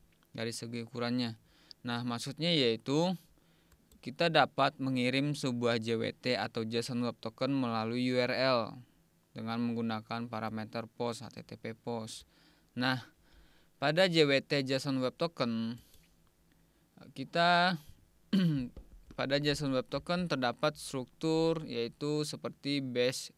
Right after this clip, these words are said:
code header atau base code payload atau base code signature. Nah, inilah merupakan struktur dari J W T atau json Web Token tersebut.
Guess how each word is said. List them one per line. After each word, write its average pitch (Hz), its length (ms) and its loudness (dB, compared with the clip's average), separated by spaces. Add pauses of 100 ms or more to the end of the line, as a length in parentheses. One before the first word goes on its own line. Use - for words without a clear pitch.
code 127 320 -2 (160)
header 135 480 -2 (480)
atau - 240 -6
base 127 640 -2 (320)
code 131 260 -4 (500)
payload 123 1040 -4 (340)
atau 117 240 -8
base 120 400 -4
code 127 280 -2 (600)
signature. 123 800 -4 (640)
Nah, 113 320 -4 (1200)
inilah 143 440 2
merupakan 131 720 2
struktur 143 480 -4
dari 127 320 2
J 123 160 -2
W 120 160 2
T - 160 -4
atau 117 320 -4
json 117 400 -6
Web 117 160 -4
Token 123 320 -6
tersebut. 131 400 -4